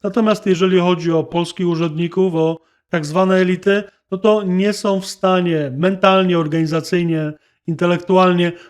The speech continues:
pociągnąć polskiego programu atomowego. E, ci ludzie nie są w stanie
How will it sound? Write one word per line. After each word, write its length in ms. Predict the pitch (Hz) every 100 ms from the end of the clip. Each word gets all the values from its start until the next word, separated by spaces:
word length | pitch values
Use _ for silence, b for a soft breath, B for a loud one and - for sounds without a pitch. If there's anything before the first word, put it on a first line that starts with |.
| B
pociągnąć 600 | - 196 214 202 185 180 180
polskiego 500 | 185 175 - 165 165
programu 640 | 165 151 151 151 151 196
atomowego. 760 | 160 - 170 175 190 175 170 160 b b _ 165
E, 220 | 170 165 b b _
ci 360 | - - 254
ludzie 460 | 233 240 208 226 214
nie 160 | 202
są 220 | 208 214 190
w 60 |
stanie 640 | - 196 190 185 185 185